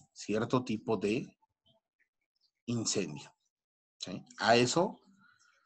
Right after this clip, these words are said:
se refiere, ¿no? Si nosotros encontramos un extintor con esta simbología, quiere decir que es un extintor que nos sirve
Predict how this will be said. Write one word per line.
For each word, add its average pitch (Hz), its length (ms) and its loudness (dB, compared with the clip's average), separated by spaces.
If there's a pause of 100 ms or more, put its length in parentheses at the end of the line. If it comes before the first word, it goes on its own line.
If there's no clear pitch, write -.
(120)
se - 220 8
refiere, 101 560 2
¿no? 131 280 -6
Si - 160 -6
nosotros 151 480 8
encontramos 139 640 12
un 160 160 8
extintor 156 800 10 (580)
con 123 220 8
esta 135 1080 12
simbología, 151 840 10
quiere 143 240 10
decir 139 420 6
que 127 120 2
es 131 100 2
un 139 160 6
extintor 135 540 0
que 123 100 0
nos 101 220 -2
sirve 135 460 6